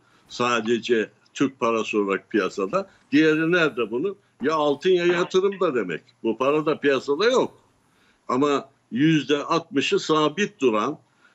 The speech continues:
e, daha evvel söylediğimiz ölüm kalım parası veya işte,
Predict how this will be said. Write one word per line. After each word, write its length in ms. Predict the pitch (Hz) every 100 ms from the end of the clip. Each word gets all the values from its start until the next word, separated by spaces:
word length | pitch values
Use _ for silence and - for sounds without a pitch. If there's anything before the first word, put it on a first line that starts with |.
| _
e, 40 | 110
daha 460 | 117 110 123 160
evvel 220 | 156 135 123
söylediğimiz 720 | 135 131 139 123 139 120 107
ölüm 360 | 131 135 139 113
kalım 340 | 123 139 120
parası 460 | 127 120 117 127 117
veya 280 | 123 120 -
işte, 440 | - - 131 120